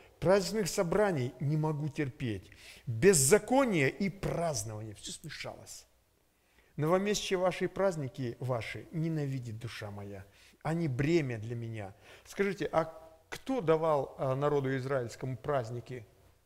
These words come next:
праздновать? Господь. И он говорит, «Они мне противны». Вот то, что происходит у вас, как вы это все делаете, и при этом вы еще празднуете вот это все, Господу, типа, празднуете.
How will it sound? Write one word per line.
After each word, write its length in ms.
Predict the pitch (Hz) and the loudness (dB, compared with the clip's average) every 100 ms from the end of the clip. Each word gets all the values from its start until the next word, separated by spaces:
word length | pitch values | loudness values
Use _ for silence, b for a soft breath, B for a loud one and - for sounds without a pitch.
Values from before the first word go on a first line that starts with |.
| _ _ _ - - - | _ _ _ -20 -20 -8
праздновать? 540 | 139 127 110 110 107 - _ - | -2 -2 -2 -8 -10 -14 _ -6
Господь. 520 | 135 - 131 104 - - B B B | -6 -4 -4 -4 -8 -20 B B B
И 60 | 156 | -4
он 80 | 165 | -2
говорит, 180 | 165 | -2
«Они 200 | 180 175 | -2 -2
мне 140 | 175 160 | -4 -6
противны». 540 | 165 147 143 123 101 - - _ _ _ _ b | -10 -12 -12 -10 -12 -16 -20 _ _ _ _ b
Вот 260 | - 160 - | -2 -2 0
то, 120 | 226 | -2
что 180 | 180 165 | -2 -4
происходит 460 | 151 139 - 160 156 | -4 -4 -2 -4 -2
у 60 | |
вас, 320 | 156 220 - - - | -2 -4 -4 -16 -2
как 200 | 165 - | -2 0
вы 100 | 151 | -2
это 140 | 156 147 | -2 -4
все 160 | - | -6
делаете, 360 | 147 220 160 - - | -6 -4 -4 -6 -6
и 80 | |
при 220 | 160 175 170 | -4 0 0
этом 200 | 151 147 | 2 0
вы 100 | 160 | -2
еще 240 | 127 156 | -2 -6
празднуете 640 | - 147 143 139 151 139 143 | -2 0 0 -2 -6 -6 -6
вот 100 | 135 | -6
это 200 | 131 127 | -6 -8
все, 340 | - 254 330 B B B | -6 -8 -8 B B B
Господу, 600 | 131 190 240 - 135 117 | 0 2 2 0 -6 -6
типа, 240 | - 135 | -10 -10
празднуете. 600 | 127 143 139 117 120 107 | -4 0 0 0 -8 -12